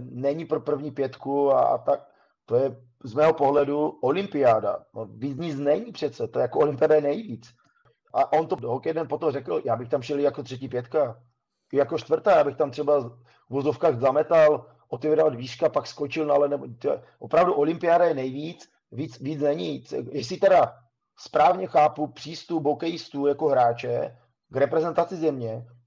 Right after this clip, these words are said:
jednou za čtyři roky na olympiádu, to, to se může podařit jednou za život a kolika se to podařilo.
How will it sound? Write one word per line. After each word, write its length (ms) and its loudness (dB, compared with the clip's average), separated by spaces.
jednou 260 0
za 120 -2
čtyři 320 -8
roky 380 -4
na 100 0
olympiádu, 880 0
to, 120 -6
to 140 -4
se 100 -6
může 200 0
podařit 460 2
jednou 600 -2
za 160 4
život 280 0
a 100 2
kolika 400 -2
se 120 -8
to 100 -8
podařilo. 600 -4